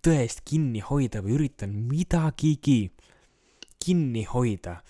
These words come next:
või säilitada mingit status quo'd või mingit olukorda, siis ma olen juba sellest tõest kaugemale läinud. Ja see on nii paradoksaalne, nii lahe selles,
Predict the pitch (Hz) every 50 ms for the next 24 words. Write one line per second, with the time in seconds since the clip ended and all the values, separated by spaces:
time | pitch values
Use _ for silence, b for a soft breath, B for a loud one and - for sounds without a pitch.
0 | B B B B - - 101 - - 135 151 180 175 139 117 - - 98 - 98
1 | 98 104 123 147 165 170 151 123 98 - 92 - - - - - 143 135 120 -
2 | - - - - - 139 131 123 110 95 - - - - 95 92 101 117 151 170
3 | 165 139 104 104 - - 127 135 123 104 - 101 95 92 - 95 B B B B
4 | B B - 98 98 101 101 101 101 101 107 117 139 147 139 95 90 92 - -
5 | _ _ _ _ _ _ _ _ _ _ _ - - - 110 95 90 - - 139
6 | 123 113 95 - - - - - _ _ _ _ _ _ _ _ _ _ _ _
7 | _ _ _ _ _ _ - 139 139 123 - 98 92 90 87 87 87 87 85 82
8 | - _ _ _ _ _ _ _ _ _ _ _ _ _ _ _ _ _ - -
9 | _ _ 107 104 107 117 127 135 143 127 - 143 143 135 - 120 - - 143 143
10 | 135 113 107 107 110 120 131 127 123 120 123 131 104 92 - - 95 90 85 87
11 | - -